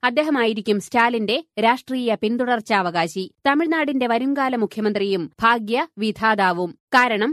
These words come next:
എം കെ സ്റ്റാലിന്റെയും കുടുംബാംഗങ്ങളുടെയും പൂർണ്ണ നിയന്ത്രണത്തിലാണ് ദ്രാവിഡ മുന്നേറ്റ കഴകം. മുൻ മുഖ്യമന്ത്രി എം കരുണാനിധിയുടെ മകനാണ് സ്റ്റാലിൻ. അദ്ദേഹത്തിന്റെ ജ്യേഷ്ഠൻ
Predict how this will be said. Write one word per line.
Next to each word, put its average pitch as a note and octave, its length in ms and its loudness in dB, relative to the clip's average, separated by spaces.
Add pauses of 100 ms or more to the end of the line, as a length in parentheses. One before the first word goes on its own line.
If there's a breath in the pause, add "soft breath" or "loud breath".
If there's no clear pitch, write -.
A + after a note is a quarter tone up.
(120)
എം C4+ 180 0
കെ E4+ 140 -2
സ്റ്റാലിന്റെയും B3+ 680 0
കുടുംബാംഗങ്ങളുടെയും A#3 1080 0
പൂർണ്ണ C4+ 360 0
നിയന്ത്രണത്തിലാണ് G#3+ 920 0
ദ്രാവിഡ A#3 420 0
മുന്നേറ്റ G3+ 460 -2
കഴകം. F3 460 -2 (220)
മുൻ C#4 160 2
മുഖ്യമന്ത്രി A#3 520 0 (200)
എം B3 200 0
കരുണാനിധിയുടെ A3+ 840 -2 (100)
മകനാണ് G3+ 640 -2
സ്റ്റാലിൻ. E3+ 500 -2 (280)
അദ്ദേഹത്തിന്റെ C#4+ 560 2
ജ്യേഷ്ഠൻ A3 480 -2